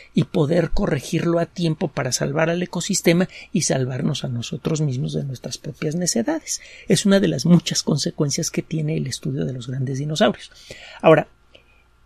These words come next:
también hablamos en esta cápsula de otro bicho, que el, el nombre a lo mejor no le resulta tan familiar como el del tiranosaurio, el Parasaurolophus. Busque usted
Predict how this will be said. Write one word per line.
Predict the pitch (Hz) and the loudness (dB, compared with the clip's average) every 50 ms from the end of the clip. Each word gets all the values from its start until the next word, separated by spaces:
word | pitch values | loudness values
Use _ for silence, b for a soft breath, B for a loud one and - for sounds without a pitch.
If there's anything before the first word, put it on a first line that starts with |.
| _ _ | _ _
también | - 196 170 175 226 269 262 | 6 8 8 8 8 6 8
hablamos | 240 208 190 202 220 220 220 - - | 8 8 8 8 6 6 6 4 2
en | 180 | 2
esta | 190 180 - - 185 | 2 2 2 0 0
cápsula | - - 185 - - - 190 190 190 | 0 0 -4 -2 0 2 2 4 4
de | 196 160 147 147 | 4 2 2 4
otro | 160 165 - - 190 185 | 2 2 2 0 2 2
bicho, | 226 226 - - - 170 - _ _ _ _ _ _ - _ _ _ _ _ | 2 2 0 -2 -4 -4 -6 _ _ _ _ _ _ -20 _ _ _ _ _
que | - 190 | 4 4
el, | 175 170 190 214 - | 6 6 4 2 4
el | 226 180 | 6 8
nombre | 196 233 233 240 | 8 8 8 8
a | 233 | 6
lo | 226 214 | 6 4
mejor | 190 165 - 214 190 | 4 4 4 4 6
no | 202 208 | 6 6
le | 202 196 208 | 6 4 4
resulta | 196 180 160 - - 202 175 - - 214 180 - - _ _ | 2 2 2 2 2 2 0 0 0 0 0 0 -4 _ _
tan | - 190 175 180 185 180 180 175 175 156 - _ - _ | 4 6 6 6 6 4 2 2 0 -4 -6 _ -20 _
familiar | - - 165 151 147 147 151 156 151 - | 0 2 2 2 4 2 2 2 0 0
como | - - 151 147 | -2 0 0 2
el | 151 147 | 2 2
del | 151 151 151 - | 2 0 0 0
tiranosaurio, | - 160 160 156 156 151 - - 202 196 165 156 | -2 -2 0 0 0 0 0 0 0 0 0 -2
el | 139 135 | -2 -2
Parasaurolophus. | - - 143 139 131 - - 151 143 143 143 147 151 175 196 175 - - 160 131 - - - - _ _ _ _ - _ _ _ _ b b b b b b b b - | -2 -4 -2 -2 -2 -2 0 0 2 2 2 2 2 2 2 0 -2 -4 -8 -6 -6 -8 -10 -10 _ _ _ _ -20 _ _ _ _ b b b b b b b b 0
Busque | 180 151 208 240 - - - 233 | 4 6 8 6 6 6 4 4
usted | 220 180 - - - - 180 170 175 | 4 4 2 2 6 6 6 6 4